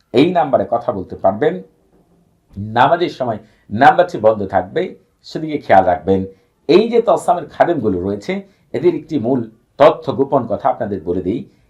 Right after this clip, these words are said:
এরা মূলত হচ্ছে আগুনকে ভয় পায়, কিন্তু এরা আগুন ছাড়া কোনো কিছুকে ভয় পায় না। এই জন্য এই কথাগুলোই আমি আপনাদেরকে এখানে তাওকিল যেটা বলতে হবে সেটাই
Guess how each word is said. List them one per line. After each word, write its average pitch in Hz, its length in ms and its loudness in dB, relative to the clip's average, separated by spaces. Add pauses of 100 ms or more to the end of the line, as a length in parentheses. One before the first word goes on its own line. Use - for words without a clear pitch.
(120)
এরা 175 280 4
মূলত 156 340 -6
হচ্ছে 110 400 -8 (320)
আগুনকে 120 520 -2
ভয় 110 240 2
পায়, 80 300 -2 (440)
কিন্তু 147 440 -4 (240)
এরা 110 420 2 (840)
আগুন 160 340 6
ছাড়া 135 300 4
কোনো 196 320 -4
কিছুকে - 400 -8
ভয় 98 220 -2
পায় 87 220 2
না। 87 260 -6 (680)
এই 160 140 4
জন্য 156 440 4 (340)
এই 185 240 2
কথাগুলোই 143 680 0 (240)
আমি 113 380 -2
আপনাদেরকে 110 680 -4 (220)
এখানে 117 380 -6
তাওকিল 127 460 0
যেটা 110 260 -2
বলতে 156 380 0
হবে 107 240 -2
সেটাই - 440 -6